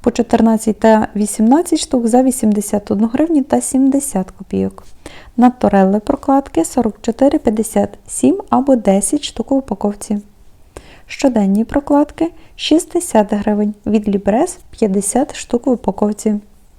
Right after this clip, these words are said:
Смаколики для котиків одинадцять гривень.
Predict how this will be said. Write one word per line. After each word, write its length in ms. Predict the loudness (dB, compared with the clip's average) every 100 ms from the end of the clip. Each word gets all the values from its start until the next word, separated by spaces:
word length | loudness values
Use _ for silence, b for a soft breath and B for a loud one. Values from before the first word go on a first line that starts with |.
| B B B B B B B B _
Смаколики 840 | 0 4 4 2 0 0 0 -2
для 260 | 2 0 0
котиків 720 | 0 -2 -2 -4 -2 -2 -2 -10 _ _ _ _ _ _
одинадцять 680 | 0 2 2 2 -2 -2 -2
гривень. 540 | -2 -2 -2 0 -2